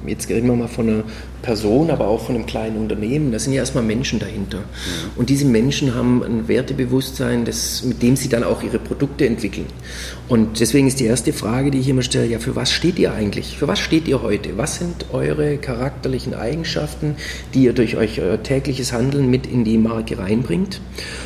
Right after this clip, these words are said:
Speaker 1: Und dann kommt meist auch die zweite Frage, und für was wollt ihr stehen? Also was wollt ihr vielleicht in Zukunft mit eurer Marke und mit eurem Handeln erreichen, was ihr heute noch nicht habt?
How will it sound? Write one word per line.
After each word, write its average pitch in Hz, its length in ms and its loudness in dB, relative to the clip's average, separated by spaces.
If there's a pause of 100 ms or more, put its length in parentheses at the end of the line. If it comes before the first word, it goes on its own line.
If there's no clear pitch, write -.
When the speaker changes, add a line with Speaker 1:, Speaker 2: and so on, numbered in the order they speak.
(220)
Speaker 1:
Und 123 80 6
dann 131 120 4
kommt 139 200 -2
meist 135 260 2
auch 139 80 -2
die 120 140 -4
zweite 151 440 -2
Frage, 120 580 -2 (500)
und 117 140 2
für 113 160 2
was 101 300 -2
wollt 131 340 2
ihr 110 140 2
stehen? 95 480 -2 (200)
Also 107 220 -2
was - 460 -2 (500)
wollt 127 280 4
ihr 165 60 0
vielleicht 120 400 0
in - 120 -6
Zukunft 165 640 0
mit 127 160 2
eurer 110 220 2
Marke 104 400 2
und 151 80 2
mit 139 140 0
eurem 107 300 0
Handeln 117 320 0
erreichen, 113 520 -2
was 123 140 0
ihr 120 100 0
heute 117 260 0
noch 101 200 -4
nicht - 220 -6
habt? - 460 -4